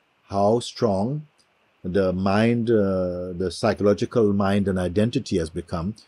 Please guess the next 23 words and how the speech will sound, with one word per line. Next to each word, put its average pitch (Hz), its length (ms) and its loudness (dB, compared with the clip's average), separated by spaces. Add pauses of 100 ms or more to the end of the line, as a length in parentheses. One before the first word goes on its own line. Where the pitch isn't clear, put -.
(180)
whether 113 240 2
you'd 131 180 6
want 127 240 2
to 127 80 -4
just 131 300 0
kind 135 180 0
of 131 120 -4
say, 139 280 -4
"You 139 80 0
know 135 140 0
what, 131 220 -2
okay, 135 260 -2
I 107 80 -2
still 135 240 0
go 131 200 4
along 127 280 2
and 113 100 -4
cooperate 120 460 0
with 98 120 -2
it 90 160 -2
because 90 440 -4 (640)
at 104 140 -2
least, 113 480 2